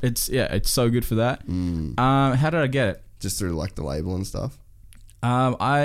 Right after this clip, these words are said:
Speaker 1: applied for it, didn't get it, and then I was, like, drunk at Rosella's. <laughs>
Speaker 2: Oh, no
Speaker 1: And
Speaker 2: shit. I live just up the road from that.
Speaker 1: Yeah. And, um,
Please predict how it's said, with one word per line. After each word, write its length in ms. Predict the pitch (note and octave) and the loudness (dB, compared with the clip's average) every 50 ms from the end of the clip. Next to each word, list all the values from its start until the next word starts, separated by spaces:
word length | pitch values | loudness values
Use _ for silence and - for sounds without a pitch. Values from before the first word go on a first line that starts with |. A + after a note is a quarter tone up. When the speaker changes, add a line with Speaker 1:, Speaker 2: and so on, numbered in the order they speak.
| D3 C#3 - | 2 2 0
Speaker 1:
applied 480 | A#2 - - - A#2 A#2 C3 D3+ E3 | -2 -2 -2 0 0 2 2 0 0
for 240 | - - A#2 G2+ G#2+ | -2 -2 0 0 0
it, 140 | B2+ - - - - - A2 | 0 -2 -4 -10 -10 -6 -6
didn't 340 | G2+ - B2 C#3 D#3 C#3 G2+ | -2 0 0 2 2 2 2
get 160 | G2+ F2+ F2 | 0 0 0
it, 200 | G#2 B2 - - - - - - - - - - - - - - - - | -2 -2 -4 -8 -12 -12 -14 -14 -14 -18 -20 -20 -20 -20 -20 -12 -6 -2
and 140 | G#2+ A2 A2+ | 0 0 2
then 120 | A2 A2 | 2 2
I 180 | G#2+ G#2+ G#2 G#2 | 2 2 2 2
was, 460 | G#2 G#2+ G2+ G2 G2 G2 - - - - - - - - - - - - - - - - | 2 2 2 0 0 -2 -6 -10 -16 -20 -20 -20 -20 -20 -20 -20 -20 -20 -20 -14 -8 -6
like, 200 | G2 F#2+ E2+ - - - - - G#2+ | -6 -6 -8 -10 -16 -16 -10 -8 -6
drunk 520 | F#2 F#2+ F#2+ F2+ E2+ F2 F2+ G2+ B2 - - - - - - | -4 -4 -4 -4 -2 -2 -2 -2 -4 -6 -10 -16 -20 -12 -6
at 280 | - F#2+ F2+ F2 - - - - - | -2 -2 -2 -2 -4 -6 -12 -10 -4
Rosella's. 800 | F#2 F2+ F2+ F#2 F#2 F2 E2+ E2 F#2 A2 B2 D3 D#3+ - - - - - - - | -2 0 0 0 -2 -2 -2 -2 -2 -2 -2 -2 -4 -4 -4 -2 -2 -4 0 0
<laughs> 520 | D#3 C#3 - - - - - - - - | 0 0 0 -2 -8 -14 -16 -14 -6 -2
Speaker 2:
Oh, 240 | - E3+ F#3 E3+ C3 | 0 2 4 4 4
no 120 | A#2 A#2 - | 6 4 4
Speaker 1:
And 100 | - - | 4 2
Speaker 2:
shit. 360 | - - F#3 F3 A2+ - - - | 0 -2 -2 -2 -2 -2 -2 -2
I 60 | A2+ C#3 | 0 0
live 140 | E3 F3+ D#3 | 0 0 0
just 160 | C#3+ D3 C#3 | 0 -2 -2
up 80 | - D2 | -2 -2
the 80 | E2+ E2 | -2 -2
road 160 | E2+ A2+ C3 | -2 -4 -4
from 120 | - C#2 | -4 -6
that. 180 | B1+ C#2 - - - - | -8 -8 -8 -6 0 2
Speaker 1:
Yeah. 280 | C3 D3 D3+ B2+ - - - - - - - - - - - | 4 4 4 4 2 0 -6 -14 -18 -16 -16 -14 -16 -8 -2
And, 300 | G#2 G#2+ G#2+ G#2+ G#2 G2+ | 0 2 2 4 4 4
um, 360 | G#2 G#2 G#2 G2+ G2 F2+ - | 2 2 2 2 0 0 -2